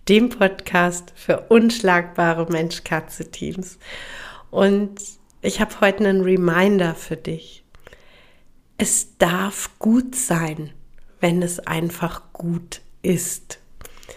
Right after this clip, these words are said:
Und ich möchte dir deshalb diesen Reminder heute mit auf den Weg geben, weil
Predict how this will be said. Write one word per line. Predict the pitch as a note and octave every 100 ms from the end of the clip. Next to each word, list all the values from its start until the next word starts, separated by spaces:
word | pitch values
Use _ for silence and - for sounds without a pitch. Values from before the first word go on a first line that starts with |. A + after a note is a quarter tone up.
| - - - - - - - _ _ - - -
Und | G3 F#3+ G3 G3 - - - - _ - _ -
ich | - G3 - - - _ - - _ _ _ _ - - _
möchte | A3 G#3+ G#3+ -
dir | - G#3+
deshalb | G3+ G#3 A3+ - A#3 A3 A3+
diesen | G#3 G#3 G3+
Reminder | G3+ G3 F3+ F#3 F#3+ F#3
heute | F#3 F3+ F#3 F#3+
mit | F#3 F3
auf | E3 E3
den | F#3+ F3
Weg | E3+ E3+
geben, | - E3+ E3 E3+ E3+ - _ - _ _ - - - - - - - -
weil | - F#3 E3 D#3+ F3 F3+ F3+ F3+ F3 F3